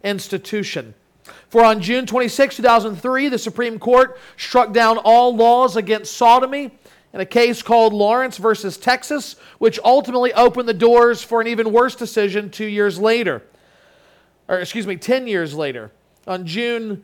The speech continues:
twenty-sixth, twenty thirteen, we saw the court ruling in the Windsor decision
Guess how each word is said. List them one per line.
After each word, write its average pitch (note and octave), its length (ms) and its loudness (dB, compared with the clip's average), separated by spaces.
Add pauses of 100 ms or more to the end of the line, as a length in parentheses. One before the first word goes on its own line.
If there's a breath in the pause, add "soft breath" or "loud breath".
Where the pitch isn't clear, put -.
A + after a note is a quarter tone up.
(120)
twenty-sixth, A#3+ 640 -4
twenty A3+ 300 -6
thirteen, G#3+ 800 -4
we G#3 80 -6
saw A3+ 200 0
the G#3 100 -4
court B3+ 320 2
ruling A#3 300 -2
in A3 60 -2
the G#3+ 80 0
Windsor A#3+ 440 -4
decision F#3+ 580 -6